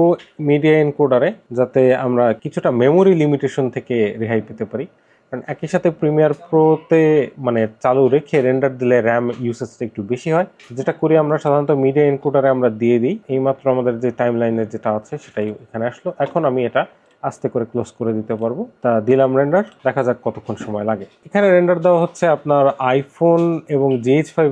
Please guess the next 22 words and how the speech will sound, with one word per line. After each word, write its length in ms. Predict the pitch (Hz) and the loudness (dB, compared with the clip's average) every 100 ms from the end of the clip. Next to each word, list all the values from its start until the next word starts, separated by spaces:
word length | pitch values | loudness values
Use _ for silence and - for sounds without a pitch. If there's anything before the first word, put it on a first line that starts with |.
| 135 | 0
এস 80 | 139 | 0
এর 80 | 117 | -2
একটা 120 | 117 113 | -4 -10
ফুটেজ, 260 | 117 147 - 123 | -8 -8 -6 -6
দেখা 140 | 117 | -4
যাক, 100 | 123 135 | -6 -6
খুব 100 | 165 139 | -14 -10
বেশি 140 | 160 170 | -10 -6
সময় 180 | 175 156 | -2 0
লাগতেছে 320 | 123 - 117 - | 0 -2 -10 -6
না। 60 | 165 | -8
আহ, 880 | - _ 131 123 123 123 123 127 123 131 | -10 _ -6 -2 0 0 0 0 0 -2
আমাদের 240 | 135 143 143 - | 0 0 0 0
টার্গেট 320 | 131 143 160 147 | 0 0 0 0
রেজোলিউশন 440 | 147 156 165 165 156 | 0 0 -2 0 -2
খুব 100 | 151 - | -4 -6
সম্ভব 220 | 156 143 143 | -4 -2 -4
ফোর 140 | - 120 - | -4 -4 -2
কেতেই 280 | 123 139 151 | -2 -2 -2
এটা 160 | 143 143 139 131 | 0 2 2 0
এক্সপোর্ট 260 | 131 - 135 | -6 -8 -8
হচ্ছে, 180 | 131 - | -8 -6